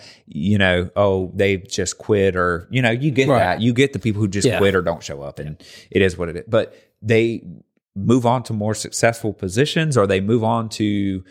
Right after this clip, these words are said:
Speaker 1: um, different careers or
Speaker 2: Right.
Speaker 1: whatever.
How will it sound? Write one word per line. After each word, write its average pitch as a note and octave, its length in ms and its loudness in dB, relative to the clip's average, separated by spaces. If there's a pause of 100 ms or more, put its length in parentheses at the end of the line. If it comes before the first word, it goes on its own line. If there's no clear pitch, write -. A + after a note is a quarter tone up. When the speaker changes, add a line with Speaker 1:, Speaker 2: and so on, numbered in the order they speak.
(260)
Speaker 1:
um, F2 580 0 (160)
different B2 320 -2
careers B2+ 520 0
or G#2+ 60 -2
Speaker 2:
Right. B2 180 4
Speaker 1:
whatever. G#2 380 -2